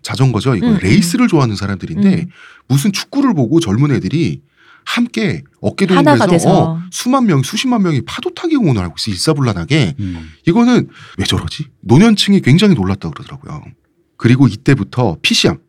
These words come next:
Speaker 1: 정치적 올바름 있죠.
Speaker 3: 네.
Speaker 1: 이건 선택의 문제가 아니야. 이거는 문명인의 그 의무야.
Speaker 3: 어, 그치. 어.
Speaker 1: 피씨하지 않은 거, 올바르지 않은 생각,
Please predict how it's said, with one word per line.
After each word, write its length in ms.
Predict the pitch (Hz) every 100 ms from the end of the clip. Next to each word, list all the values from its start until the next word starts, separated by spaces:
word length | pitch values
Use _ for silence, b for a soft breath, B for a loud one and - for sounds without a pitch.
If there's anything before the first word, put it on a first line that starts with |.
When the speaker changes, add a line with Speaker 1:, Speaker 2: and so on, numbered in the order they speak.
| _ -
Speaker 1:
정치적 400 | 123 135 - 139
올바름 380 | 110 131 123 92
있죠. 300 | - 87 -
Speaker 3:
네. 220 | 104 92 95
Speaker 1:
이건 160 | 127
선택의 380 | 120 202 220 202
문제가 320 | 120 127 113
아니야. 300 | 76 151 - _ -
이거는 400 | 107 127 151 85 - _ -
문명인의 420 | 131 170 165 170
그 140 | 113
의무야. 440 | 95 90 92 95 76 _ -
Speaker 3:
어, 180 | 107 104
그치. 440 | - - - 90
어. 100 | 90
Speaker 1:
피씨하지 460 | 92 214 - 233 202
않은 160 | 127 117
거, 80 |
올바르지 560 | 156 131 202 220 208 202
않은 220 | 131 143
생각, 400 | 143 180 190 196